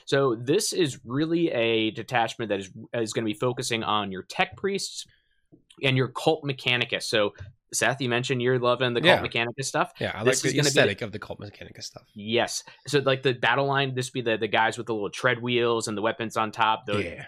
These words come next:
Speaker 1: or those guys. So if you're liking those models or those units, you're probably gonna, going to want to read further about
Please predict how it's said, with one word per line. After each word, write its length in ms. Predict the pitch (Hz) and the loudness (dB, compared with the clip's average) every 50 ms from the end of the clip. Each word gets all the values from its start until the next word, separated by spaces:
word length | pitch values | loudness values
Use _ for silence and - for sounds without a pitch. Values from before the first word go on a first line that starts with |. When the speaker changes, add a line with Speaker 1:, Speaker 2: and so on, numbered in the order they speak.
| - _ - | -16 _ -14
Speaker 1:
or 80 | 110 | -8
those 220 | 98 104 101 98 - | -6 -6 -6 -6 -4
guys. 200 | - 92 87 - | -6 -4 -4 -2
So 80 | - 107 | -2 -2
if 100 | 101 - | -2 -2
you're 100 | 113 113 | -2 0
liking 360 | 110 127 180 202 - 233 214 | 0 0 0 0 -2 -4 -4
those 280 | 202 202 202 202 190 - | -2 0 0 0 0 0
models 380 | 170 151 151 160 151 147 139 | 0 0 0 0 0 -2 -4
or 40 | 120 | -2
those 260 | 120 123 127 123 - 120 | -2 -2 -2 -2 -4 -4
units, 260 | 120 117 117 - - - - _ - | -4 -4 -4 -6 -8 -14 -16 _ -6
you're 100 | 120 120 | -6 -6
probably 400 | - - - 127 131 143 147 151 | -4 0 0 2 2 2 0 -2
gonna, 300 | 143 147 139 139 131 123 - _ _ _ _ _ _ - | 0 0 -2 -2 -2 -4 -6 _ _ _ _ _ _ -4
going 200 | 117 117 117 113 | -4 -4 -4 -4
to 100 | - 117 | -6 -4
want 200 | 110 117 117 113 | -2 0 0 0
to 100 | - 120 | -2 -4
read 220 | 113 110 110 - | -4 -6 -6 -6
further 480 | - - 160 160 139 123 117 107 101 - | -2 0 2 2 2 2 0 0 0 0
about 260 | 98 104 110 107 - | -2 0 0 0 0